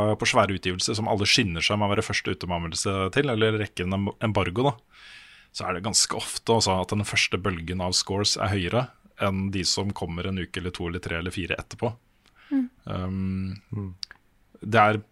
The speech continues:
Speaker 1: på en måte en vanlig felle man kan gå i som anmelder, da. At man er litt fanget i den der litt sånn panegyriske, og alt er så fett, liksom. Um, før man får tenkt seg litt om, da.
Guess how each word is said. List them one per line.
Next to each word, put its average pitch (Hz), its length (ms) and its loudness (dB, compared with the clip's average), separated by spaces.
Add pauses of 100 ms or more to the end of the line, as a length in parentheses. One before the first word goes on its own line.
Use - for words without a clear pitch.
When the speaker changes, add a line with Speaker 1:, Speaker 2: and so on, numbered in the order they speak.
Speaker 1:
på - 80 -8
en 123 40 0
måte 107 200 2
en 107 120 2
vanlig 92 340 2
felle 85 260 -2
man 82 160 -4
kan 101 120 -4
gå 85 220 -2
i 92 60 -2
som 113 160 0
anmelder, 90 380 -2
da. - 180 -10
At - 140 -8
man 98 260 2
er 95 280 4
litt 104 160 0
fanget 90 320 0
i 90 40 0
den 92 120 0
der 87 120 -4
litt 95 160 -2
sånn 90 160 -4
panegyriske, 95 920 -2
og 95 280 0
alt 107 320 0
er 90 80 0
så 95 140 -2 (100)
fett, - 240 -12 (160)
liksom. 117 240 2 (680)
Um, 95 1000 0 (1120)
før 92 200 -4
man 92 120 -4
får 101 160 -6
tenkt 82 200 -8
seg 90 200 -6
litt 101 120 -8
om, 98 200 -6
da. - 80 -20